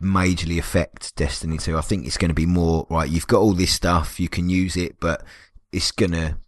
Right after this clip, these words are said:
be gone quite quickly, if you know what I mean, with new, new gear. Like Taken King was, where you work so hard, Taken King came out, bosh, the old stuff was pretty much non-viable straight away. You needed to use the Taken King stuff, so,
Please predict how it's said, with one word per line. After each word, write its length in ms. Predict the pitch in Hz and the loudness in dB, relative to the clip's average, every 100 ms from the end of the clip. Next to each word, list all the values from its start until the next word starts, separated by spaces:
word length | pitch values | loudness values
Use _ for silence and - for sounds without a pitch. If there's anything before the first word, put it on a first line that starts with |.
| - - | -8 0
be 320 | 95 82 78 _ _ _ _ _ _ | 2 2 -4 _ _ _ _ _ _
gone 300 | - 87 80 | 2 2 0
quite 340 | 78 - 78 - | -4 0 -2 0
quickly, 520 | - - 78 76 73 _ - - - - | -4 -4 -8 -8 -10 _ -20 -20 -20 -14
if 160 | - - | -10 -6
you 80 | 78 | -4
know 80 | |
what 60 | 76 | -4
I 40 | |
mean, 180 | 76 78 | -4 -6
with 140 | 78 80 | -6 -4
new, 260 | 82 76 76 | -4 -4 -6
new 200 | 85 80 | -6 -6
gear. 180 | 85 90 | -4 -2
Like 200 | 104 - | -2 0
Taken 320 | 98 92 90 | 0 0 -2
King 220 | 92 92 | -2 -2
was, 240 | 82 78 - | 0 -2 -2
where 100 | 92 | -2
you 100 | 90 | 0
work 220 | 98 107 - | 2 0 0
so 120 | - | 0
hard, 240 | 90 90 82 | 0 0 0
Taken 260 | 107 80 | 0 -2
King 200 | - 82 | -6 -8
came 240 | 78 76 80 | -4 -4 -2
out, 240 | 78 - - - | -4 -6 -14 0
bosh, 380 | - 73 - - - - _ | 2 2 -2 -8 -14 -20 _
the 160 | - 76 _ | -6 -6 _
old 240 | - 80 67 | -4 -4 -4
stuff 260 | - 76 76 | -2 -2 -4
was 120 | 71 | -2
pretty 300 | - 65 78 | -2 -2 -2
much 500 | 71 71 - - - | -2 -4 -4 -4 -4
non-viable 760 | - 82 76 73 76 71 71 76 | -4 -2 -2 -2 0 0 0 -4
straight 320 | - 71 71 | -4 -2 -2
away. 320 | 73 69 69 - | -4 -4 -6 -12
You 120 | 71 76 | -10 -8
needed 320 | 69 67 71 | -8 -10 -14
to 160 | - 76 | -12 -10
use 180 | 71 | -10
the 60 | - | -8
Taken 320 | - 73 71 | -6 -6 -6
King 220 | 67 64 | -12 -12
stuff, 300 | 76 71 69 - | -10 -10 -10 -10
so, 200 | 65 | -10